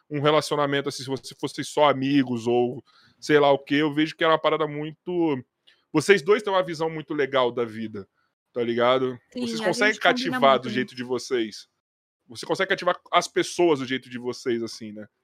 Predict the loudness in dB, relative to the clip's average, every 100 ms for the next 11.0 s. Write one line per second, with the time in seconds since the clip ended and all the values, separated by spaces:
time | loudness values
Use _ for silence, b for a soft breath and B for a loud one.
0 | _ _ _ -8 -4 -2 -2 0 0 -2
1 | 0 4 4 2 0 0 2 0 2 0
2 | 0 -4 -2 0 2 0 -4 -10 4 4
3 | 4 0 -4 0 0 0 0 -2 -2 -2
4 | -2 -2 -2 -2 -4 -6 -2 -2 2 2
5 | 2 0 B -4 -2 -2 0 2 6 4
6 | 4 -2 -4 2 2 2 0 0 0 0
7 | 2 4 4 4 4 6 6 6 2 0
8 | 2 4 4 2 B B 6 6 2 -4
9 | -4 -6 -8 -8 -6 -2 -2 -2 -4 -4
10 | -6 0 0 0 -4 -4 -2 -2 -2